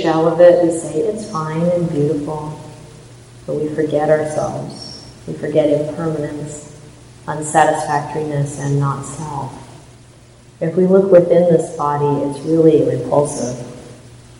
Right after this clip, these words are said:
There's nothing beautiful in it. If we look according to reality without trying to sugar things over, we'll see that it's really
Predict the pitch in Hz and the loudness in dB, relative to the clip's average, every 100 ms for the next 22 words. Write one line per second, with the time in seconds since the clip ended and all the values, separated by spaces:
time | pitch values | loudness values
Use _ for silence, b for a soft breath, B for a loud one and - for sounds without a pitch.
0 | - - - 151 151 160 160 156 151 147 | -20 -20 -12 -8 0 2 2 0 -2 0
1 | 147 143 131 - 135 131 - - - - | 0 0 -2 -6 -6 -6 -8 -10 -14 -20
2 | - - _ - - - - - - 160 | -20 -20 _ -20 -20 -20 -20 -20 -2 4
3 | 160 175 170 165 - 170 160 151 160 139 | 8 8 6 -2 -2 2 2 0 -4 -4
4 | 139 139 170 175 143 131 131 135 139 139 | -2 2 4 4 4 0 -4 -4 -4 -4
5 | 139 - 156 151 143 135 - 160 151 135 | -4 -6 -6 -4 -4 -6 -2 0 2 0
6 | 139 - 135 151 160 - 131 - - - | -4 -6 0 4 4 2 -6 -8 -18 -20
7 | - - - 156 151 - 170 165 233 - | -20 -20 -12 -8 -8 2 4 6 6 4
8 | - 156 156 151 139 143 | 2 -2 2 2 2 -4